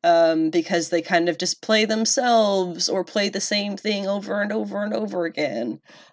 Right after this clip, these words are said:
Um, I'm just generally not excited to hear that Aubrey Plaza is gonna be one of the main, and yes, I am watching White Lotus season two. I have seen her in that. Yes, that's fine. But I still don't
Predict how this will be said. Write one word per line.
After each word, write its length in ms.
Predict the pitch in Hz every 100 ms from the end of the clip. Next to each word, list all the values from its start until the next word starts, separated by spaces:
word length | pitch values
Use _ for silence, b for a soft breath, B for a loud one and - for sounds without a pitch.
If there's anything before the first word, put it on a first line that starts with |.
| -
Um, 640 | 165 170 170 165 165 175 - 185 -
I'm 140 | 196 185
just 220 | 165 175
generally 480 | 185 170 165 160 160
not 260 | 160 147
excited 520 | 156 - 156 151 156
to 80 | 156
hear 280 | 151 160 156
that 220 | 156 151
Aubrey 200 | 151 151
Plaza 400 | 151 156 147 156
is 120 | 147
gonna 220 | - 160 143
be 220 | 147 147
one 120 | 147
of 60 | 147
the 60 |
main, 200 | 151 143 - B B
and 140 | - 277
yes, 240 | 269 254
I 100 | -
am 260 | 214 214 214
watching 400 | 202 196 202 180
White 200 | 180 -
Lotus 300 | 180 170 -
season 320 | 165 180 160
two. 220 | 156 160
I 80 | 147
have 240 | 175 190
seen 240 | - 185 175
her 120 | 175
in 200 | 147 170
that. 320 | 160 156 147
Yes, 220 | 175 175 -
that's 200 | - -
fine. 480 | 180 165 156 160 156 B B B B B _
But 180 | 214 -
I 100 | 202
still 360 | - - 196 185
don't 340 | 208 214 -